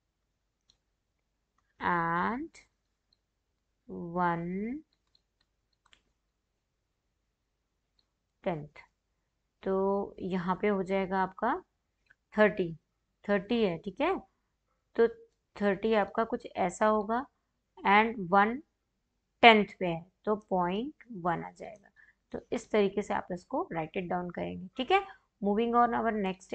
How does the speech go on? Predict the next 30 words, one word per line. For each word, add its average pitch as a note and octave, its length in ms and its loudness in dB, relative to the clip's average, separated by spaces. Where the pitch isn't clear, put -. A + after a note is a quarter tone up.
example, G3 460 -2
that F#3+ 200 -4
is G3+ 80 -6
example F#3 480 -6
number G3+ 360 0
three। A3 140 0
So, B3 240 10
uh, G#3 420 4
we A3+ 240 0
have G#3+ 280 2
write G#3+ 680 2
each C#4 360 -4
of F#3+ 180 2
the A3 100 2
following G3 460 2
as - 160 -8
decimal। F3+ 480 0
हमको G#3 600 -2
इनको G#3 300 -2
डेसिमल G#3 580 -2
के B3 140 -4
फॉर्म F#3 280 0
में F#3+ 140 -2
लिखना E3+ 320 -6
है। D#3+ 140 -6
तो A#3 80 -2
very G#3 300 0
first A3+ 180 -4
question G#3+ 360 -4
A, F3+ 260 2